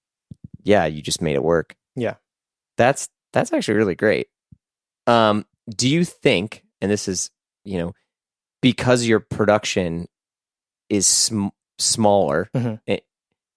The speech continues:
Speaker 1: and you guys have more of a view on it, like, I, 'cause I feel like now that's stuff that brands really want because they're, you know, this is the thing we were talking about earlier. Brands will get so big that they lose the oversight of their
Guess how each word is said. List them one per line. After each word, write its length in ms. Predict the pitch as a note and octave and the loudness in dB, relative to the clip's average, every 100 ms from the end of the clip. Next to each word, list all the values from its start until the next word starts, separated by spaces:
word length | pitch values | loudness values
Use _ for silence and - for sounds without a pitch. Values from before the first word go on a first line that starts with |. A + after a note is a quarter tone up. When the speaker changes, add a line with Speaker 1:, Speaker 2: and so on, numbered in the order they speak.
| - | -2
Speaker 1:
and 120 | G2+ | 0
you 80 | G2 | 4
guys 220 | F#2+ F#2 | 2 2
have 100 | G2 | -2
more 240 | G2 F#2 | 0 0
of 60 | F2+ | -2
a 60 | E2+ | -6
view 240 | F2+ G2 | -2 0
on 160 | F2+ D#2+ | 0 -2
it, 140 | D#2+ | -8
like, 340 | - F2 E2 - _ _ _ _ _ _ _ _ _ _ _ - | -6 -6 -6 -12 _ _ _ _ _ _ _ _ _ _ _ -4
I, 100 | F#2+ | -4
'cause 140 | G2+ | 2
I 80 | A2+ | 0
feel 200 | G#2+ C#3+ | 4 4
like 160 | D3 G#2 | 4 2
now 580 | G2 G2 G#2+ A2 F2 E2 | 0 0 2 2 0 0
that's 260 | E2+ - | -2 -2
stuff 320 | - - F#2 - | -2 0 0 0
that 200 | E2+ - | -4 -2
brands 360 | F#2 F2 E2 | -2 -2 -4
really 240 | F2 E2+ D#2+ | -6 -6 -4
want 320 | F2+ D#2 - _ _ _ | -4 -4 -8 _ _ _
because 220 | - A2 F2+ | 0 0 4
they're, 160 | A2 - | 2 2
you 120 | G#2+ | 0
know, 160 | F#2 | 0
this 200 | F2+ G2 - | 2 0 -2
is 60 | |
the 40 | F#2+ | -4
thing 220 | G2 F#2 | -2 -2
we 120 | F2+ | -4
were 60 | F2 | -4
talking 260 | - G2+ | -2 -2
about 160 | F#2+ F#2 | -2 -2
earlier. 360 | A2+ C#3 G2 - _ _ - | 0 2 0 -2 _ _ 0
Brands 240 | B2 C3+ | 2 2
will 60 | A#2 | 0
get 140 | A2 | -2
so 220 | - A#2+ | 2 2
big 520 | F#2 G#2+ C3 G2 F2+ - _ - | 2 2 2 0 -6 -16 _ -4
that 120 | A2 | 0
they 140 | A2 G#2 | 2 4
lose 680 | G2 G#2 A#2 A#2 G#2+ F#2 | 4 4 4 4 2 -2
the 180 | G2 G2 | -4 0
oversight 720 | D2+ G2+ G#2 F#2+ - E2+ D#2+ - _ _ _ _ _ _ - | 2 2 0 -2 0 0 -2 -8 _ _ _ _ _ _ -2
of 180 | F#2 E2 | -2 0
their 400 | F2 D#2+ D#2+ | -2 -2 -6